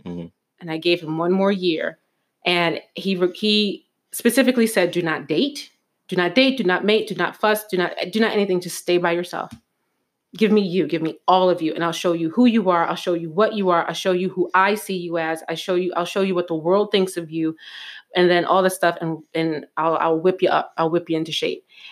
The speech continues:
Speaker 2: And I gave him a year, and a year turned into two years,
Speaker 1: Mm-hmm.
Speaker 2: and two years turned into three years, and it was the best decision ever.
Speaker 1: Mm-hmm.
Speaker 2: Because at the end of the first year, I remember people, when,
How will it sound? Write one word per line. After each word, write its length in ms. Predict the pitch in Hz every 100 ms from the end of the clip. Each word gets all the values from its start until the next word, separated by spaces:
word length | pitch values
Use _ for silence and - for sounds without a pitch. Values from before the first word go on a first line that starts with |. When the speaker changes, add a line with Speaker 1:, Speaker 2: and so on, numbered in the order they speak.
| -
Speaker 2:
And 100 | 165
I 100 | 160
gave 220 | 156 160
him 140 | 170 180
a 20 |
year, 320 | 196 269 226
and 140 | 170 170
a 60 |
year 240 | 160 190 196
turned 220 | 196 180
into 180 | 185 190
two 220 | 190 247
years, 460 | 247 180 156 170 - _ -
Speaker 1:
Mm-hmm. 260 | 165 175 180
Speaker 2:
and 160 | 170 165
two 200 | - 202
years 240 | 202 190
turned 260 | 185 170 165
into 240 | 160 175
three 240 | - 269
years, 460 | 262 196 160 151 151 -
and 480 | 170 165 160 156 151 - _ _ _ _ _ _ _ -
it 160 | 196 185
was 140 | 170
the 100 | 170
best 400 | 139 - 160 156
decision 420 | 160 - 160 156
ever. 380 | 131 151 - - _ _ -
Speaker 1:
Mm-hmm. 340 | 185 170 165 -
Speaker 2:
Because 520 | 180 180 175 165 165
at 160 | - 175
the 120 | 160
end 100 | 196
of 80 | 214
the 60 | 208
first 420 | - 240 247 -
year, 160 | 180 170
I 60 |
remember 320 | 185 208 208
people, 420 | 208 202 190 - -
when, 220 | 180 185